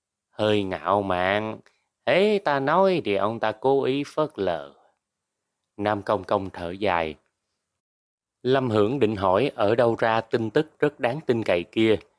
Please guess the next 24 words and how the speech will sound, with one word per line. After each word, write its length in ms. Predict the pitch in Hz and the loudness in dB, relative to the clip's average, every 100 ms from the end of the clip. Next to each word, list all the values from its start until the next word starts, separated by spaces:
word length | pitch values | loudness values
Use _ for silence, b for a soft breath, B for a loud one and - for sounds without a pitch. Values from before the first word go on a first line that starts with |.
| _ _ - | _ _ -2
nhưng 220 | 156 156 | 0 2
Nam 180 | 147 143 | 0 2
Công 200 | 143 139 | -2 2
Công 260 | 135 131 | 0 0
đã 100 | 104 | -2
không 260 | 107 131 127 | 0 -2 0
muốn 160 | 139 | -2
tiết 240 | 170 196 - | 0 -2 2
lộ 340 | 101 90 95 - | 4 4 2 -4
thì 120 | 101 | -10
chắc 280 | - 107 - | -6 -8 -2
là 120 | 104 | -2
tuyệt 320 | - 104 98 | -2 -4 -4
mật, 240 | 98 95 - _ _ _ - | 0 -2 -2 _ _ _ -4
nên 180 | 113 | -2
gã 180 | 101 95 | 2 0
chỉ 220 | 98 98 | 0 -4
nói, 380 | 95 104 117 147 - _ _ _ _ _ _ _ | 0 0 0 -2 -8 _ _ _ _ _ _ _
"Khi 200 | - 180 | 0 0
Phượng 260 | - 113 | 2 0
Trung 220 | 120 131 127 | 2 0 0
Long 200 | 123 113 | -2 -2
bị 100 | 101 | -4
giết, 320 | 117 180 | 2 2